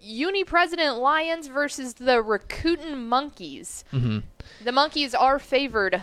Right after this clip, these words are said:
Speaker 1: by one and a half.
Speaker 2: Uh, so, uh, let me look at the, um, the standings right now.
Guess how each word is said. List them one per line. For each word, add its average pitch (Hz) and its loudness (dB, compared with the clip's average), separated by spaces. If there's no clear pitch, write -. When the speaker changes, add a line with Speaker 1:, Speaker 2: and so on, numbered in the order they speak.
Speaker 1:
by 214 4
one 208 0
and 208 0
a 196 0
half. 196 -2
Speaker 2:
Uh, 180 4
so, 208 4
uh, 175 4
let 175 2
me 233 2
look 196 4
at 156 -4
the, 139 6
um, 127 -2
the 131 0
standings 135 0
right 104 -4
now. 104 -8